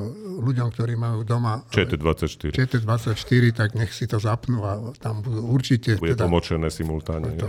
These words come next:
Speaker 1: som si istý. No, e, Martin a potom Marina, áno, ja ťa oslovujem, oslovujem ťa, nevidím ťa. Či chceš ešte aj ty niečo povedať, Marinka? Dobre, tak, e, Martin a potom Marina a myslím, že to ukončíme.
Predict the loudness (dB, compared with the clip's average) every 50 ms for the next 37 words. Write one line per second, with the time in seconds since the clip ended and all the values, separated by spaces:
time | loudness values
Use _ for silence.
0 | -4 -4 -4 -4 -2 0 2 2 2 2 2 0 -2 0 2 2 2 2 0 -6
1 | -14 -14 -12 -4 -2 0 0 2 0 -2 -4 -8 -16 _ _ _ _ -18 -18 -16
2 | -18 -20 -20 -20 -20 -20 -20 _ _ _ 2 2 4 4 4 6 6 6 6 6
3 | 2 -2 0 2 2 2 4 4 2 2 4 2 4 4 4 6 6 6 6 4
4 | 4 4 4 2 2 2 2 2 2 2 4 4 4 4 4 4 4 6 8 8
5 | 8 6 6 4 2 -2 -4 0 0 2 6 6 8 8 8 6 6 6 6 8
6 | 8 8 8 8 8 8 6 6 4 2 2 2 0 2 4 4 4 6 4 4
7 | 4 4 4 4 6 4 4 4 4 4 2 2 2 2 2 4 4 4 4 4
8 | 4 2 4 2 2 0 -2 -4 -6 -6 -12 -6 4 6 8 8 8 8 6 4
9 | 2 2 0 -8 -14 -16 -20 -20 -20 _ -4 0 2 2 2 0 0 2 4 4
10 | 4 6 6 6 6 6 4 2 4 4 4 6 8 8 8 8 8 8 6 6
11 | 6 4 2 2 0 0 0 0 2 2 0 2 2 2 2 2 2 2 2 0
12 | 0 0 -2 -4 -4 -4 -6 -8 -8 -8 -12 -14 -18 -20 -20